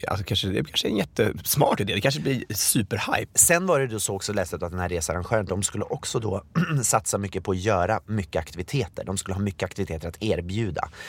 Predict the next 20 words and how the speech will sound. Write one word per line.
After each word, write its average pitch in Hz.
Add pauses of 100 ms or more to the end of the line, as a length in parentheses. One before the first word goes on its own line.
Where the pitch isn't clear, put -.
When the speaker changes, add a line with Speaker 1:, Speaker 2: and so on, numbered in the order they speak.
(120)
Speaker 1:
Mm. 101
Speaker 2:
Så -
att -
de, 87
så -
att -
det 90
hela 85
tiden 80
fanns 110
saker 76
att 73
göra, 82
liksom. -
Men 147
man 190
skulle 233
göra 180
det 135
old 208